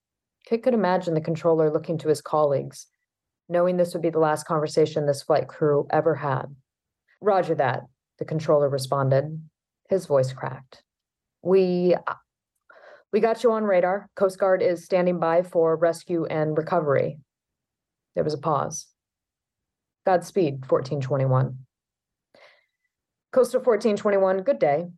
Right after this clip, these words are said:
Kit said, the traditional sign-off sounding more like a goodbye.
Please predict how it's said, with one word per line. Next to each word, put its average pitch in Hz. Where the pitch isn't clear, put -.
Kit 135
said, 147
the 160
traditional 156
sign-off 143
sounding 143
more 143
like 139
a 147
goodbye. 131